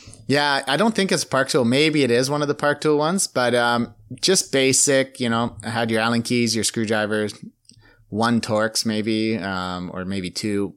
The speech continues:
and that's it. Like, nothing too fancy. Uh, but it did the trick,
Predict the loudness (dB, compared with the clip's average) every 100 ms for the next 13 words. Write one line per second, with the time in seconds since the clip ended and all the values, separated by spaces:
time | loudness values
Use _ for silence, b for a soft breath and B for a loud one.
0 | -12 -8 -4 -2 -2 -4 -6 -12 -12 -4
1 | -2 -2 -2 -2 -4 -4 -4 -4 -6 -4
2 | -6 -6 -12 b b b b b b -8
3 | -6 -6 -2 -2 0 0 -2 -4 -4 -4
4 | -6 -18